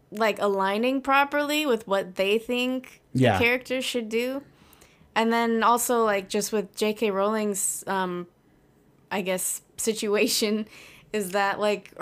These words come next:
Speaker 1: her, what, who she is as a person was sort of, like, representing Harry Potter as a series, and now
Speaker 2: Right.
Speaker 1: that people aren't completely agreeing with her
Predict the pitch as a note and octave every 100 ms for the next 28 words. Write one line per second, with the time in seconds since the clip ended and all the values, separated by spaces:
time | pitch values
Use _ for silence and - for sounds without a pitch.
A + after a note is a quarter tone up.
0 | F3+ A3 A#3 A#3 A3 F3+ _ _ _ -
1 | G#3+ A#3+ F#3+ A#3+ A3+ - C4+ C#4 G#3+ G#3+
2 | G3+ G3+ G#3 G3 - G3+ G3 G3 F#3+ -
3 | _ - _ _ - G3 A3 F#3+ - A3+
4 | C4 B3+ G#3+ G#3 F#3+ G3 G3 G3+ G3+ F3+
5 | G3 G3+ F#3+ F#3+ G3 F#3 - G3 G#3+ G#3
6 | G3 F#3 F3+ - F#3 F#3 F#3 F#3 G3+ F#3+
7 | F#3+ A3 G#3 G3 - A3 G#3+ G#3 G3+ F#3+
8 | - - G3 - G#3 F#3 G3+ F#3 F#3 G3
9 | F#3+ F3+ - G3 F#3+ F#3 F3+